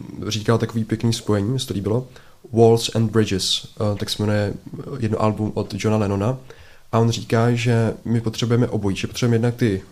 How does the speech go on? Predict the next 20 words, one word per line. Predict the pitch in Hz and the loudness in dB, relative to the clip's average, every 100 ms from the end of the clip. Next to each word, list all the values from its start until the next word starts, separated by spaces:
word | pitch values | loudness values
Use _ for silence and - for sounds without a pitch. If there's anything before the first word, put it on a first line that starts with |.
| - - - | -20 -20 -8
walls, | 104 104 113 131 - | 0 2 2 -2 -6
ty, | - 98 95 95 - - - | -4 -2 -2 -6 -10 -16 -6
eh, | 95 90 92 98 | -4 -2 -6 -4
hradby | 107 107 101 110 | 0 0 2 2
nebo | 107 98 | 2 -2
zdi, | 95 90 113 135 - - - - - | -4 0 2 0 -6 -20 -20 -20 -20
které | - - 117 117 120 117 - | -8 2 4 6 4 2 2
nás | 117 113 113 | 2 2 0
jako | 117 135 117 - | 0 0 0 -4
vlastně | 104 139 | -4 -2
oddělují, | - 104 117 113 123 | -2 0 2 2 2
abychom | 120 110 123 123 123 - | -2 -2 0 2 2 2
my | 110 113 | 2 4
mohli | 117 107 117 113 | 4 4 2 0
růst | 104 - - | -2 -4 -10
v, | - - - 107 | -14 -20 -10 -10
v | |
té | - 113 107 | -2 0 0
své | - 117 | 0 0
identitě, | 113 101 101 92 110 123 | 0 -2 -2 -4 -2 -2